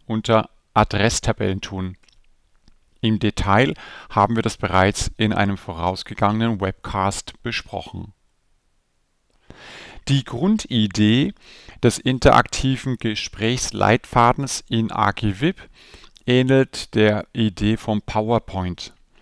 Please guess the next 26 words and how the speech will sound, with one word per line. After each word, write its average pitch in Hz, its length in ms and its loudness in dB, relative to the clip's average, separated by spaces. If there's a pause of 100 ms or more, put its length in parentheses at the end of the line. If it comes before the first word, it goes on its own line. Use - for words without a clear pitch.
(140)
Man 113 200 2
baut 127 300 6
zunächst 131 520 -2
einen 104 260 0
Folienmaster, 139 1200 -2 (380)
der 117 140 6
alle 113 140 4
Designelemente 135 1160 0
und 98 300 -6
Eigenschaften 117 640 -2
wie 98 80 -6
Schriftgröße, 110 800 -6
Schriftfarbe, 107 720 -2
Hintergrundfarbe 117 1080 -2
enthält, 117 640 2 (600)
der 135 120 8
dann 139 180 4
als 107 400 -2
Master 127 640 2 (260)
für - 160 -4
jede 113 580 4
einzelne 107 680 2
Seite 98 440 -2
später 101 520 -4
erscheinen 90 480 -6
soll. 92 340 -6